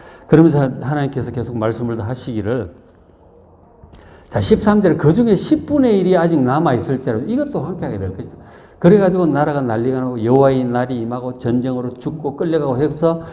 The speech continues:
십분의 일 막 남는다. 그 구십 프로가 다 죽고 뭐 흩어지고 막 이렇게 된 거죠. 그렇게 될 때 이것도 황폐하게 될 거야. 그래도 더 이렇게 될 거다 하는 거죠.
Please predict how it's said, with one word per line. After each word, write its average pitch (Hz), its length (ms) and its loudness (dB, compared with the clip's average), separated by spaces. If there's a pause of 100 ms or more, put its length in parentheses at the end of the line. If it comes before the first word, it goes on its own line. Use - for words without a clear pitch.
(160)
십분의 262 580 2
일 135 280 2
막 117 360 -10
남는다. 127 720 -2 (280)
그 185 100 -2
구십 262 360 -2
프로가 165 340 0
다 - 140 -6
죽고 165 400 -6
뭐 110 160 -10
흩어지고 135 520 -6
막 107 140 -6
이렇게 165 220 -2
된 104 160 -4
거죠. 127 280 -8 (600)
그렇게 262 360 4
될 202 180 4
때 196 100 0
이것도 294 600 0
황폐하게 170 380 -2
될 101 140 -6
거야. 98 240 -10
그래도 165 460 -4
더 190 600 2 (200)
이렇게 110 280 -14
될 80 260 -14
거다 98 160 -8
하는 85 280 -14
거죠. 92 200 -20